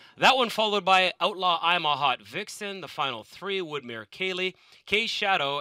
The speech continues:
and Linwood Beach Girl. So everybody's got a spot. And out of that third spot, there goes McNair tugging on the right line with This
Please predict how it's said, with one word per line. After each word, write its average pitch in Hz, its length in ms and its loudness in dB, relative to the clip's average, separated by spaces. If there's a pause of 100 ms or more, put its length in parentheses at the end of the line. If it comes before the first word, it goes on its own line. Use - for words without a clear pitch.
and 131 300 -4
Linwood 240 580 -6 (140)
Beach 208 280 -6
Girl. 120 320 -8
So - 140 -10
everybody's 247 380 -6
got 226 180 2
a 190 60 -2
spot. 220 400 -2 (340)
And 147 140 -4
out 277 160 4
of 247 140 -4
that 175 180 0
third 285 320 -4
spot, 135 380 -4
there 170 180 -6
goes 175 340 -6
McNair 170 580 -6
tugging 175 280 -4
on 170 100 -4
the 165 80 -4
right 175 160 -2
line 165 300 -6
with 139 180 -6 (240)
This 156 400 -4